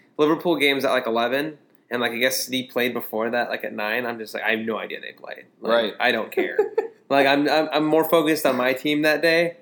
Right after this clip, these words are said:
Speaker 2: Uh-huh.
Speaker 1: or, like, I mean, look, I've said this, and I genuinely mean it. I'm not saying this to frustrate Jeff or any Man City fans out there, like the three that exist. But shout out Tomas.
Speaker 2: Okay.
Speaker 1: Um, but, like,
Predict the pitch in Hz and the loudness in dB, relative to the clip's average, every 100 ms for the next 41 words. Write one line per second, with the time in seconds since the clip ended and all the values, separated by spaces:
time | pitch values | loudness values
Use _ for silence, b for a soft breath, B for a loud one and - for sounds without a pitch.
0 | - 120 123 135 127 123 120 113 - - | -8 -4 2 4 4 4 2 0 -4 -16
1 | b b b b b b _ _ _ _ | b b b b b b _ _ _ _
2 | _ _ _ _ _ 147 196 220 214 - | _ _ _ _ _ 0 2 4 2 4
3 | 202 233 190 151 151 143 135 139 220 277 | 4 4 0 2 0 2 0 2 2 4
4 | 277 180 131 123 110 104 123 180 240 180 | 4 4 2 0 -2 -4 -2 2 2 2
5 | - 175 175 170 123 - 131 - 165 151 | 0 0 0 -4 -6 -2 -2 0 -2 -2
6 | - 143 151 - - - 117 127 131 123 | 0 0 0 -2 -14 -6 -2 0 -2 -2
7 | 127 135 135 131 127 131 123 120 113 - | 0 0 -4 -8 -2 -2 -2 -2 -4 0
8 | 139 117 - - 120 123 110 107 110 139 | 0 -2 -6 -6 -4 -2 -2 -4 -4 -4
9 | 165 - B B B B _ 139 123 - | -4 -12 B B B B _ 0 0 -2
10 | - 139 135 120 - 123 120 107 123 - | -6 0 2 0 -2 0 2 0 -4 -8
11 | - _ - 107 113 107 113 - - 123 | -14 _ -12 -6 -2 -2 -4 -10 -2 0
12 | 113 104 101 101 _ _ _ _ _ _ | 2 0 -4 -14 _ _ _ _ _ _
13 | _ _ _ _ _ - - _ 165 156 | _ _ _ _ _ -20 -20 _ -2 2
14 | 170 160 - | 2 0 -6